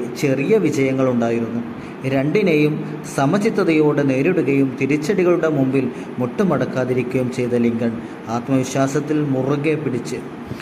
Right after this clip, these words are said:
ഉന്മേഷത്തോടെ പ്രവർത്തിച്ച് ആയിരത്തി എണ്ണൂറ്റി അറുപതിൽ അമേരിക്കയുടെ പ്രസിഡന്റായി.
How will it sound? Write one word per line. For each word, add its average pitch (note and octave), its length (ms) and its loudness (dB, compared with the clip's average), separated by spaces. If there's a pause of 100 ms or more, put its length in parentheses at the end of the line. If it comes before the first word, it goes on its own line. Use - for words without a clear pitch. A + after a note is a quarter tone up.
(160)
ഉന്മേഷത്തോടെ D3 800 2
പ്രവർത്തിച്ച് C#3 640 0
ആയിരത്തി D3+ 480 0
എണ്ണൂറ്റി D3+ 440 0
അറുപതിൽ B2+ 520 0 (400)
അമേരിക്കയുടെ C3+ 680 2
പ്രസിഡന്റായി. A#2+ 720 -4